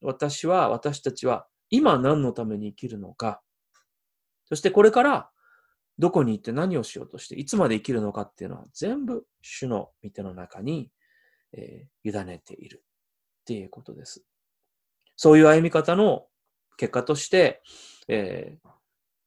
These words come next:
当たり前のことの向こう側を見ることができるのかなっていうふうに、そのように思います。えっと、この手紙を書いていたパウロの現在、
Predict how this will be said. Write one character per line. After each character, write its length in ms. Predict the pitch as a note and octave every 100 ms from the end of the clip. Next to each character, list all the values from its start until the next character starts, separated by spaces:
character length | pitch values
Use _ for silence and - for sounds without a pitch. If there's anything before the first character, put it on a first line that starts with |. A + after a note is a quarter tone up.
| _
当 80 | A#2
た 120 | -
り 140 | A#2 A2
前 220 | A2 G#2+
の 120 | A2
こ 140 | A#2
と 120 | A2+ E3
の 100 | B2+
向 140 | G#2
こ 160 | G#2 G2+
う 20 |
側 180 | F#2+ G2+
を 180 | C3 A#2
見 100 | G#2+
る 60 |
こ 120 | G2+ F#2+
と 120 | G2
が 80 | F#2
で 100 | F#2
き 120 | -
る 80 | F#2+
の 100 | F2
か 120 | F#2+
な 100 | F#2+
っ 120 | F#2+ _
て 80 | _
い 60 |
う 40 | _
ふ 180 | - G#2
う 20 |
に、 280 | C#3 D#3 -
そ 180 | - -
の 60 |
よ 60 | A2
う 20 |
に 60 | G#2+
思 240 | - G#2 G2
い 40 |
ま 100 | G2+
す。 200 | - - _ _ _ _ - - - - _ -
え 60 | B2
っ 40 |
と、 380 | - A#2+ A2+ - _
こ 100 | -
の 80 | F#3+
手 120 | G3
紙 200 | G3 G3
を 80 | F#3+
書 80 | G#3
い 80 | G3
て 80 | D#3+
い 80 |
た 120 | B2 A2
パ 220 | - E3+
ウ 60 |
ロ 120 | C3 G#2
の 380 | C3+ B2 F2+ - _ _ _ _ _ _ _ _ _ -
現 260 | A#2 C3 A2+
在、 300 | F#2+ E2+